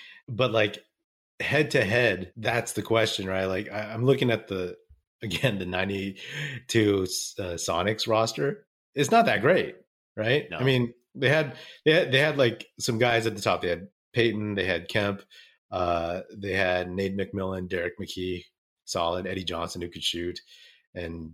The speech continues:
Speaker 1: you know, Michael Cage, who was a rebounding menace. Uh, so, you know, they had some,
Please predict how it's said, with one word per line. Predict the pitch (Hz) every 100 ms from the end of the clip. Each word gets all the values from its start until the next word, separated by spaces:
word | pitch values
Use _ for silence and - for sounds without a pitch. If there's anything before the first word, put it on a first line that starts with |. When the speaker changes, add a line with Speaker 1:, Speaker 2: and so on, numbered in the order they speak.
| 95
Speaker 1:
you | 120
know, | 78 80
Michael | 90 98 92
Cage, | - 90 87 90
who | 85
was | 82
a | 80
rebounding | 90 82 82 85 82 78
menace. | 85 80 85 87 92 - - - - - _
Uh, | 101 98 101 - -
so, | - 160
you | 180
know, | 175 151
they | 160
had | 120 -
some, | 147 110 104